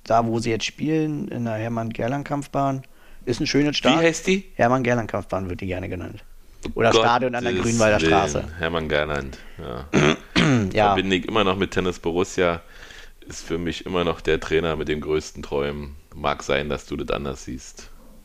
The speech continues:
Speaker 1: Ja, <laughs> also das Stadion hätte sich auch ein Besuch gelohnt. Ich hab jetzt schon gelesen, einige Unioner,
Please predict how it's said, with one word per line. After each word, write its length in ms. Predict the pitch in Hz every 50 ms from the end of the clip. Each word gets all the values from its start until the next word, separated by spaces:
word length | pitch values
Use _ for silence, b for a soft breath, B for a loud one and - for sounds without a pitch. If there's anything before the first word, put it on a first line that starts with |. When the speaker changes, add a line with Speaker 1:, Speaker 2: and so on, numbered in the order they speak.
| - - B B B B B B B B B B B B B B B - - - - - - - -
Speaker 1:
Ja, 380 | - 92 87 87 95 98 98 - - - - -
<laughs> 180 | - - -
also 260 | - - 139 139 143
das 120 | 139 143 139
Stadion 360 | - - 127 135 143 135 131
hätte 160 | 131 127 -
sich 120 | 117 - -
auch 120 | 139 139
ein 100 | 151 135
Besuch 300 | 123 117 131 147 160 -
gelohnt. 420 | - 143 123 117 120 143 175 175 -
Ich 120 | - -
hab 100 | 131 -
jetzt 140 | 143 - -
schon 120 | - 131
gelesen, 320 | 123 117 117 127 135 123 -
einige 260 | - 123 131 127 123
Unioner, 460 | 120 117 117 117 131 135 127 123 120